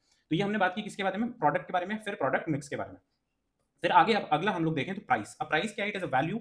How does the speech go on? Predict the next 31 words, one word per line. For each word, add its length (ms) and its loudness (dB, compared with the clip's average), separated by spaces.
which 180 0
buyer 320 4
gives 160 -6
to 100 -14
the 220 -6
seller 160 0
in 160 -4
return 240 -2
of 100 -2
goods 220 -2
and 120 -4
services। 500 -12
अब 80 -10
goods 200 0
और 60 2
सर्विसेज 360 -4
के 80 -6
return 240 0
में 240 0
buyer 260 6
जो 100 -4
देता 260 4
है 280 -2
seller 300 6
को, 120 0
उसको 300 0
हम 80 2
लोग 100 2
price 200 4
कहते 200 0
हैं। 180 -6